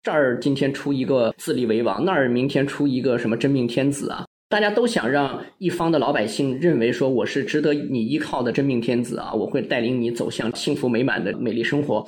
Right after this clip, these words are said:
所以呢，大家就在造祥瑞。当时呢，就是有一个最夸张的是南蜀啊，还是哪儿的一个国王，就说某地的农民说了一条新闻啊，啊，就是在自己自家的砍柴的山里边，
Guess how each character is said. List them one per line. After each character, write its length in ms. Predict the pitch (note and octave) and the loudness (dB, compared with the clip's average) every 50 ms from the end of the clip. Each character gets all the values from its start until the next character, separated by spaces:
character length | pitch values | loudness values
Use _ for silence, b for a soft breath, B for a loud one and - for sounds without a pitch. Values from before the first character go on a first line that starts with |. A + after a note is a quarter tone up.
| B B | B B
所 160 | B - F3+ G3+ | B -2 0 2
以 60 | F#3 | 2
呢， 100 | E3+ D#3+ | 2 2
大 120 | - D3+ | 0 0
家 140 | D#3 E3+ F3 | 0 0 2
就 100 | F3 F3+ | 2 2
在 100 | E3 D#3+ | 2 2
造 200 | - - G3+ D3+ | 2 2 2 2
祥 240 | D3 D3+ - - C3 | 2 0 -4 -4 0
瑞。 240 | D#3 E3 C3+ - - - - _ _ | 0 2 0 0 -2 -8 -16 _ _
当 180 | - G#3 G#3+ G3+ | 0 2 2 2
时 200 | - - E3 E3 | 0 0 2 2
呢， 180 | F3+ F3 E3+ | 4 2 2
就 120 | E3 F3+ F3 | 2 2 2
是 120 | E3 D#3 | 2 2
有 180 | D3+ C#3 A#2+ B2 | 2 2 2 0
一 160 | C3 C3+ D3 | 0 0 0
个 260 | - F3+ D#3+ - B B B B | 2 2 2 0 B B B B
最 140 | - - F#3 | -4 -2 -2
夸 240 | - F3+ G3+ F3 F3 | 0 0 0 -2 0
张 240 | E3+ F3+ E3+ F3+ F3 | 0 0 2 2 4
的 120 | D#3 C#3+ | 2 2
是 400 | - - - F3 D3+ C#3 A#2 - - | 0 -2 -2 -2 -2 -2 -4 -4 -6
南 280 | D#3+ C3+ A2 C3 G3+ C4+ | -6 -6 -4 -2 -4 -4
蜀 380 | - - - - C#3 A#2+ - | -4 -6 -6 -6 -4 -4 -2
啊， 140 | - - E3 | -2 -2 0
还 120 | F3+ E3+ D3 | 0 0 2
是 100 | D3 D#3+ | 2 2
哪 140 | D3 A#2+ | 0 0
儿 80 | - F#2 | 0 -2
的 80 | G#2 A#2+ | -2 -2
一 140 | C3 B2 | -2 -2
个 120 | C#3 D3 B2+ | -2 -2 -2
国 200 | - - B2+ B2 | 0 0 0 2
王， 180 | A#2 A#2+ - - - _ _ _ | 0 0 -4 -6 -12 _ _ _
就 100 | - E3 | -2 0
说 140 | D#3 E3+ D#3 | 0 2 2
某 240 | D3+ C#3 A#2 A#2 | 4 4 2 2
地 160 | A#2 - G3 E3+ | 2 0 0 2
的 80 | D#3+ | 4
农 160 | C#3+ C3 D3 | 4 4 4
民 180 | E3 D3+ C#3 C#3+ | 4 4 4 4
说 200 | C#3+ - - E3+ | 2 2 0 2
了 80 | D#3+ D#3+ | 2 2
一 40 | |
条 160 | D3+ D3+ - C3+ | 0 0 -2 -4
新 240 | C#3+ - - F#3 | -2 0 2 2
闻 80 | E3 G#2+ | 2 2
啊， 280 | G#2 C#3 B2 A#2 - - - - | 0 -2 -4 -6 -8 -12 -14 -8
啊， 140 | A2 A2 | -6 -6
就 160 | A2+ - D3 C3+ | -2 0 0 0
是 100 | - C#3 | 0 0
在 140 | D3+ D3 | 0 -2
自 260 | C#3+ D3 - C4 G3 C#3+ | -2 -2 -2 -2 -2 -2
己 220 | - - A2 A2 | -4 -6 -6 -8
自 260 | - - - B3 E3+ | -8 -4 -2 -2 -2
家 240 | - - - - D3+ | -2 -2 -2 -2 -2
的 100 | D3 C#3+ - | -2 -2 -2
砍 260 | - - - A2 A#2+ | -2 -2 -2 -4 -4
柴 220 | - - - G2 | -4 -4 -6 -4
的 80 | C#3 D#3 | -2 -2
山 280 | - - G3 F3+ F3+ F3 | 0 2 2 4 4 4
里 120 | C#3+ - | 4 2
边， 200 | - G2+ G2+ - | 0 -4 -6 -6